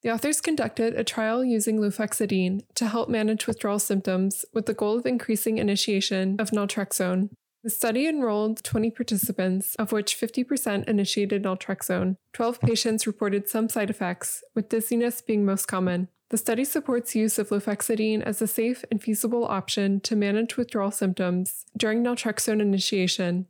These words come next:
although additional larger controlled studies are needed. Our final article,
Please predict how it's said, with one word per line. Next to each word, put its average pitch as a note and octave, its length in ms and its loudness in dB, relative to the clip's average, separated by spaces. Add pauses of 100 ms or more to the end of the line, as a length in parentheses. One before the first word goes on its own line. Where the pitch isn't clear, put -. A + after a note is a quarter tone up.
(100)
although A3 300 2
additional A#3+ 460 0
larger A3 320 0
controlled G#3 420 0
studies G3 400 0
are G3 80 2
needed. F3+ 460 2 (1800)
Our A#3 120 0
final C#4+ 320 0
article, G3+ 640 0